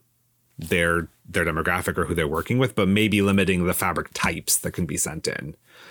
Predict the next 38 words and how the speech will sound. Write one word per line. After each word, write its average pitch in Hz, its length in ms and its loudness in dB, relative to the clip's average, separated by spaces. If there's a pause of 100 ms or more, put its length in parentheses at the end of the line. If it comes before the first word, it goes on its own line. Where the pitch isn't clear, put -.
(180)
You 98 60 0
know, 98 60 2
I 117 140 4
requested 110 580 2
that 98 120 4
it 85 180 2
be 101 200 4
something 92 360 2
like 87 160 0
an 92 80 2
apparel 90 540 0
weight, 87 260 0
so 98 120 2
like 87 140 0
quilting 107 360 2
cotton, 98 580 2 (300)
or 101 180 2
even 104 240 4
if 95 140 0
it's 92 120 0
like 98 140 0
a 90 80 0
poly 87 380 0
blend, 87 340 2
that's 76 220 -2
fine. 90 760 0 (460)
Um, 85 300 0
but 101 120 0
I 98 120 2
think 113 280 0
one 131 120 4
of 131 80 4
the 123 80 2
fabrics 107 340 0
I 104 80 4
got 98 200 0
was 90 140 2
silk, - 560 2